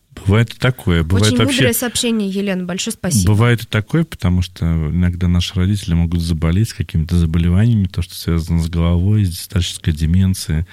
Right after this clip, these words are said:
Speaker 1: атеросклероз и так далее. И по-, и вообще вы обратите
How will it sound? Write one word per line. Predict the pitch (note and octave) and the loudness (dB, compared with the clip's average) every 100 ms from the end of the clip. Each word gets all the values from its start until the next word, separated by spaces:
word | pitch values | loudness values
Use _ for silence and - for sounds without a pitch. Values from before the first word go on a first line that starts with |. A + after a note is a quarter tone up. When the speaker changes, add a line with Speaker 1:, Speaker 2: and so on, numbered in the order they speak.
| - - - - - | -16 -16 -16 -18 -6
Speaker 1:
атеросклероз | G#2 F2+ F2+ - - E2+ E2+ G2+ G#2+ - | -2 0 0 -4 -2 0 2 2 0 -2
и | D#2 D#2+ | -2 -2
так | - E2 | -2 -2
далее. | E2 D#2+ C#2+ | 0 0 0
И | D2 | -4
по-, | - | -2
и | D#2 D#2 E2+ F2 | 0 0 0 0
вообще | D#2+ F2+ - | 0 -2 0
вы | A2 F2+ | 2 2
обратите | E2+ G2+ A2 | 2 2 0